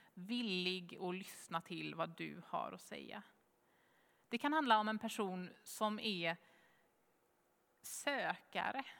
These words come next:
av något slag, som helt enkelt är lite nyfiken på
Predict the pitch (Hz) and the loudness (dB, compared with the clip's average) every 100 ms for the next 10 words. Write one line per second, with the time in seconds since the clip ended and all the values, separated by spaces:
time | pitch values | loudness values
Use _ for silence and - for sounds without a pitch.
0 | - - 190 185 185 - - - - 254 | -18 -6 -4 -4 -8 -14 -10 -10 -4 -4
1 | 320 269 - 254 226 226 226 - 247 202 | 0 0 0 -2 0 0 0 -4 0 2
2 | 196 190 202 220 302 262 180 180 208 185 | 2 -2 -2 -2 -2 -6 -8 -8 -8 -8
3 | 190 - 285 294 - 226 175 170 | -10 -6 -4 -4 -6 -4 -2 -2